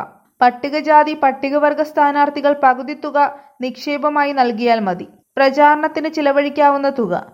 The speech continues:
ഗ്രാമപഞ്ചായത്ത് ഇരുപത്തിയ്യായിരം രൂപ. ബ്ലോക്ക് പഞ്ചായത്ത്, മുനിസിപ്പാലിറ്റി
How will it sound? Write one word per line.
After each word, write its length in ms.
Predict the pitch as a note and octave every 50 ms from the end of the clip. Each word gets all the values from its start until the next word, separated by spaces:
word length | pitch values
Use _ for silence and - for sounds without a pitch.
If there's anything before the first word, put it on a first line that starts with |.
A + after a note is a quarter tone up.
| _ _ _
ഗ്രാമപഞ്ചായത്ത് 920 | A3 A#3 B3 B3 C4 C4+ D4+ D4+ D4+ D4+ D4+ C#4+ D4+ D4 D4 D4+ D4 D4+ D4+ D4 A#3+
ഇരുപത്തിയ്യായിരം 840 | B3+ A3+ B3+ C4 C#4 C#4 C#4+ C#4+ C#4+ C#4 C4+ C4+ C4+ C4+ B3+ C4 A#3+
രൂപ. 200 | A3 G#3+ F3+ F3 E3+ - - - _ _ _ _ _ _ _ -
ബ്ലോക്ക് 360 | A3+ B3+ C4 C#4 C#4 C#4 -
പഞ്ചായത്ത്, 540 | D#4+ D#4 D4+ C#4+ D#4 D4+ D4+ D4+ D4+ D4+ D4+ C#4+ -
മുനിസിപ്പാലിറ്റി 840 | B3 B3+ B3+ B3 B3+ B3 - D4 D4+ - D4 D4 C#4+ C#4+ C4 - C#4+